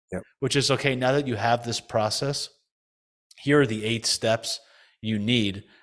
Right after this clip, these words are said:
Speaker 2: And they're very extensive in terms of lots of exercises and resources and meditations and visualizations in my course.
Speaker 1: Yep.
Speaker 2: Um, but these are the eight steps that I've developed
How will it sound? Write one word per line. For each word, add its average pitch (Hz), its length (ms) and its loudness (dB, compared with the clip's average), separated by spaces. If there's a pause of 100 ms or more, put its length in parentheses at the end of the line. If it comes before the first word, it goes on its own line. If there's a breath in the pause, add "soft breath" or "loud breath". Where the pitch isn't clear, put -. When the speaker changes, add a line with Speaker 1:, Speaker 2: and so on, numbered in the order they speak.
(140 soft breath)
Speaker 2:
And 117 180 0
they're 107 80 2
very 131 300 4
extensive 117 600 -2
in 98 80 -10
terms 101 240 -8
of 92 140 -10
lots 117 260 2
of 107 100 -4
exercises 104 720 -6
and 87 120 -10
resources 98 680 -6
and 87 160 -16 (440 soft breath)
meditations 107 680 0
and 92 100 -10
visualizations 98 880 -8
in 120 180 -6
my 101 140 -6
course. 101 540 -6 (300 soft breath)
Speaker 1:
Yep. 98 140 -4 (100)
Speaker 2:
Um, 98 440 -4 (180)
but 123 140 0
these 127 180 0
are 123 60 2
the 113 160 -2
eight 113 200 0
steps - 380 -4
that 104 120 -4
I've 101 180 -2
developed 110 540 2